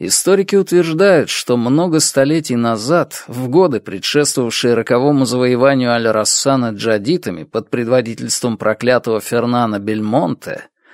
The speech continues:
почти в каждом городке с непрочными стенами из обожжённой глины и еженедельным продуктовым базаром правил провозглашённый король или халиф.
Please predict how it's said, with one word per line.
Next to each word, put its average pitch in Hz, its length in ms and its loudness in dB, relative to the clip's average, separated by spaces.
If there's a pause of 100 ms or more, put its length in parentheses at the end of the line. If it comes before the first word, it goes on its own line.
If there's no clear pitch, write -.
(340)
почти 123 380 0
в 175 160 -4
каждом 196 500 0
городке 175 540 0
с - 100 -2
непрочными 120 640 0
стенами 120 500 0
из 104 100 -6
обожжённой 110 680 0
глины 107 560 -2
и - 160 -6
еженедельным 120 800 2
продуктовым 110 720 0
базаром 135 640 2 (340)
правил 185 480 2
провозглашённый 123 1120 0
король 95 560 -2 (300)
или 127 280 2
халиф. 90 800 -10